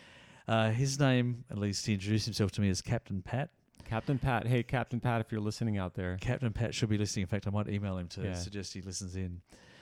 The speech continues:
Speaker 1: And
Speaker 2: Shout out to Captain Pat.
Speaker 1: Yeah, it's a great B and B.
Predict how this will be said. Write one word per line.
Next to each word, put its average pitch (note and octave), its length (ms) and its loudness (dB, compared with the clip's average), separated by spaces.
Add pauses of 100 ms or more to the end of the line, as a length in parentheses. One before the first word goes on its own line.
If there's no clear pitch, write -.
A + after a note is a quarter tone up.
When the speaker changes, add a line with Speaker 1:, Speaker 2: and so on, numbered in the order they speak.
(380)
Speaker 1:
And A2 400 2
Speaker 2:
Shout A2 220 4
out G#2 80 0
to - 80 -8
Captain A2+ 320 -2
Pat. G2 320 -2
Speaker 1:
Yeah, A2+ 340 4
it's - 220 0
a - 20 -6
great A2+ 220 6
B A#2+ 100 4
and A2+ 140 4
B. G#2+ 280 8